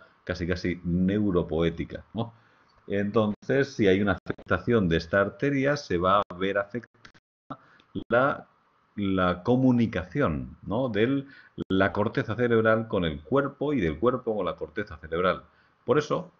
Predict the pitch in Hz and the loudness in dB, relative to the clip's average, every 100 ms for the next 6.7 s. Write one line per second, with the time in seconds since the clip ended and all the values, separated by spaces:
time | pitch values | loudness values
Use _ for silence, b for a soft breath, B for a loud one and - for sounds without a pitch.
0 | _ 80 82 87 101 - - b b b | _ -4 0 0 0 -4 -14 b b b
1 | - 90 87 85 82 95 92 101 113 101 | -4 0 2 4 2 2 0 -2 -2 -2
2 | 80 82 82 90 101 - - 82 80 76 | -2 -2 0 0 -2 -6 -6 -2 0 0
3 | 71 69 69 67 64 60 - - 95 98 | -2 -4 -6 -8 -10 -12 -16 -8 -4 -2
4 | - 82 78 127 110 90 82 82 78 85 | -2 -2 4 4 6 4 4 2 4 2
5 | 82 123 123 131 110 104 85 87 104 117 | 2 0 4 4 4 4 2 0 2 0
6 | - 90 87 117 120 127 123 | -2 -4 -2 0 0 -2 -6